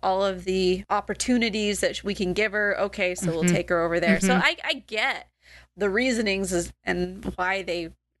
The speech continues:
Speaker 1: did that. But at the same time, I'm thinking, "Poor Cora." Like, she's just like, "Well, I
Speaker 2: Yeah.
Speaker 1: guess I'm Miss, like, I'm Aunt Mom now." <laughs> I don't know.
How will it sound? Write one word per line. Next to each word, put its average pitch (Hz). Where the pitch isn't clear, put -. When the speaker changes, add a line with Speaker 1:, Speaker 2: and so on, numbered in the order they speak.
Speaker 1:
did 180
that. 175
But 185
at -
the -
same 196
time, 185
I'm 185
thinking, 185
"Poor 453
Cora." 185
Like, 208
she's 240
just 247
like, 233
"Well, 285
I 370
Speaker 2:
Yeah. 240
Speaker 1:
guess 262
I'm 269
Miss, -
like, 202
I'm 214
Aunt 196
Mom 196
now." 294
<laughs> 330
I -
don't 311
know. 262